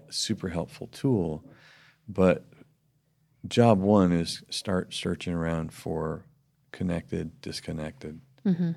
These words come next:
Speaker 1: relationships around you.
Speaker 2: Yeah, and I think the, the Kylo Five, we, I love the, those are the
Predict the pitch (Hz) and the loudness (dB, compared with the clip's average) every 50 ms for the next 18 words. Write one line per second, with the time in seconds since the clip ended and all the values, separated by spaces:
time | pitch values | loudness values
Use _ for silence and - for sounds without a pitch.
0 | - - - 85 78 80 - - - - - - - - - - - 78 80 - | -8 -10 -8 -6 -4 -6 -6 -8 -14 -14 -12 -12 -12 -12 -12 -14 -12 -12 -12 -12
1 | - - - - - _ _ _ _ _ _ - - - - - - - - - | -14 -16 -20 -20 -20 _ _ _ _ _ _ -18 -18 -16 -18 -18 -18 -18 -18 -20
2 | - _ - 202 202 185 - - 202 214 196 - 190 208 196 - 233 202 165 180 | -8 _ 6 8 8 8 8 8 8 8 8 8 6 6 8 8 6 6 4 2
3 | - - 196 180 175 160 160 160 160 - - - - _ _ _ - _ _ _ | 4 6 8 10 10 10 8 6 4 0 -8 -18 -20 _ _ _ -20 _ _ _
4 | _ _ _ _ _ _ - 202 - 226 214 208 196 185 - 180 170 165 165 156 | _ _ _ _ _ _ -10 -2 4 6 8 8 8 8 8 6 6 6 4 0
5 | - - - _ - 170 170 170 170 170 165 165 - 170 160 156 156 151 151 - | -2 -2 -8 _ -2 0 2 4 4 2 2 2 0 2 2 2 2 0 -2 -4
6 | - - - - - - - - _ _ _ - 180 170 165 170 165 160 160 160 | -12 -20 -20 -20 -20 -20 -20 -20 _ _ _ 4 4 4 6 4 2 4 4 4
7 | 156 151 151 147 143 147 | 2 2 2 0 0 -2